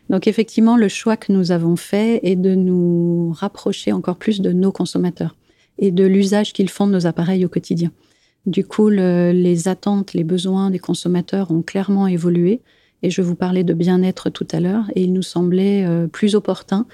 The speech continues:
pour, euh, être, euh, plus concrètement dans la vie des Français au quotidien, de pouvoir, euh, avoir une communication qui parle de scène de vie, euh, au quotidien, et du coup dans laquelle la, la, la déesse ou la,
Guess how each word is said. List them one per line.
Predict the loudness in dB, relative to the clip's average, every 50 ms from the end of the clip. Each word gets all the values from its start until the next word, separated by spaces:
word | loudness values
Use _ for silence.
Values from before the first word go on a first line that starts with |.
| -16 -20 -20 _ _ _ _
pour, | -2 0 0 2 2 2
euh, | 2 2 2 0 0
être, | -2 -4 -4 -6 -6 -4 -2
euh, | -2 0 0 -2 -2 -4
plus | -6 -4 -4 -4 -4
concrètement | -2 -2 -4 -4 -2 -4 -6 -6 -4 -4 -2 -2 0
dans | 0 0
la | 0 0
vie | 0 -2 -2 -2
des | -2 -4
Français | -4 -4 -4 -4 -4 -2 -2 -2 -2 0 -2
au | -4 -2
quotidien, | -2 -4 -4 -2 -4 -2 0 0 0 -2 -4 _ _ _ _ _ _ _ _ _ _
de | -4 0 0 0 2 0 0 -2 -4
pouvoir, | -4 -4 -4 -2 -2 -2 -2 -2 -2 -2
euh, | -2 -2 -2 -2 -2 -2 -4 -4 -4
avoir | -6 -6 -6 -4 -4 -4
une | -4
communication | -4 -4 -4 -4 -4 -4 -4 -6 -8 -8 -6 -4 -4 -4 -4
qui | -4 -8 -8
parle | -6 -4 -4 -4 -4 -4
de | -4 -6
scène | -6 -4 -2 0 0 2 2
de | 0
vie, | 0 0 0 0 0 0 0 0
euh, | 0 -2 -4 -6 _ _ _
au | -4 -2
quotidien, | -2 -2 -4 -2 -4 -2 -2 0 -2 -2 -4 _ _ _ _ _ _ _ _ -6
et | -4 -4
du | -2 -4 -6
coup | -2 -2 0
dans | 0 2 2
laquelle | 0 0 0 0 0 2 2 2 2 2
la, | 2 2 2 0 0 0 0
la, | 0 0 -2 0 0 0
la | 0 0 0
déesse | 0 0 0 0 0 -2 -4 -8 -8 -6 -4
ou | -2
la, | 0 0 0 -2 -2 -4